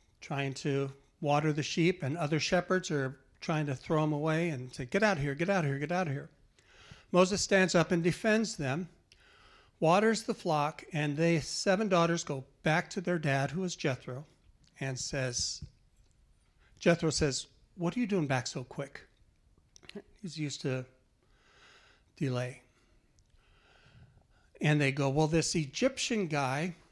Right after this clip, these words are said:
watered the flocks for us and kept everybody away." And, and Jethro goes, "Well, you could at least invite him to dinner."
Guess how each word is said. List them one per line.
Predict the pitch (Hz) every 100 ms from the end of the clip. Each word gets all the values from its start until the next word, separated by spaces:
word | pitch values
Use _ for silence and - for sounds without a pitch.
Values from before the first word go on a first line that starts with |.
| _ _ _ _ _ _ _
watered | 165 180 185 185
the |
flocks | 175 226 220 -
for | - 160 135
us | 143 - - - _ _ _ _ _ - - - _ -
and | 147 135 143 214 _ _
kept | - 170 -
everybody | 165 160 165 156
away." | 160 175 196 139
And, | 123 - -
and | 139 139 127
Jethro | - 151 147 147
goes, | 147 -
"Well, | 180 - _ - - - _ _ _ - - _ -
you | 185
could | 208 196
at | 156
least | 135 175 208 -
invite | 175 143 151 147
him | 135
to | -
dinner." | 117 - 151 131 110 -